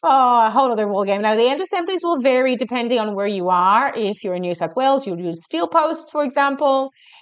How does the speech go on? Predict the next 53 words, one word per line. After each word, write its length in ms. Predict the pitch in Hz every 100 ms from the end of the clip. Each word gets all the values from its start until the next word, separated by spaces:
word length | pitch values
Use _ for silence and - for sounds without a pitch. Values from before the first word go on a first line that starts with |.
| -
If 160 | 202
you're 120 | - 175
down 380 | 208 214 214
near 140 | 185 175
the, 460 | 175 175 175 170 -
um, 460 | 165 160 165 160 165 165 _ _ _ -
coast, 340 | 320 339 -
you 60 | 311
might 180 | 294
use 160 | 254 277
steel 220 | - 294
posts 360 | 285 277 277 -
as 120 | 269
well. 300 | 269 254 254
We 120 | 240
use 260 | 247 233 226
treated 320 | - 208 185
pine 340 | 185 262 254 254
posts. 560 | 262 247 240 - - -
It's, 200 | 185 - -
you 80 | 202
know, 140 | 180
a 40 | 185
lot 80 |
of 60 | 202
people 180 | 202 170
think, 200 | 185 165
"What 360 | 196 240 269
is 80 | 233
going 240 | - 196 190
on 180 | 202
with 80 | 180
these 180 | 190 196
treated 320 | - 180 175
pine 280 | 196 202 196
posts?" 420 | 214 196 190 - - _ _ _ _ -
It's 140 | 226
just 180 | - 359
horses 340 | 330 269 269
for 140 | - 185
courses, 540 | 190 180 208 208 165
and 120 | -
you 60 | 185
just 200 | 294 311
need 140 | 349 -
to 100 | 294
look 160 | 233
around 460 | 190 170 170 180 190
you 260 | 233 349 370 _ _ _ _ _ 208
at 160 | 208
your 80 | 180
neighbor's 360 | 175 175 202 202
fence 400 | 262 320 349